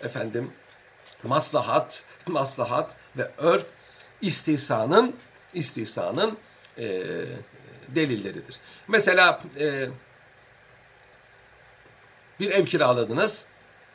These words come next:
veya bir, bir mal kiraladınız veya bir mal satın aldınız.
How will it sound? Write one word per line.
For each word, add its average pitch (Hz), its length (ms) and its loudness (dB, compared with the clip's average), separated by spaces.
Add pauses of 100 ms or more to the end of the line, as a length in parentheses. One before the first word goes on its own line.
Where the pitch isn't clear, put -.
(1300)
veya 131 160 4
bir, 170 180 2
bir 180 60 -2
mal 190 260 8
kiraladınız 131 640 -4
veya 160 140 2
bir 180 40 2
mal 220 180 8
satın 131 260 -2
aldınız. 120 460 0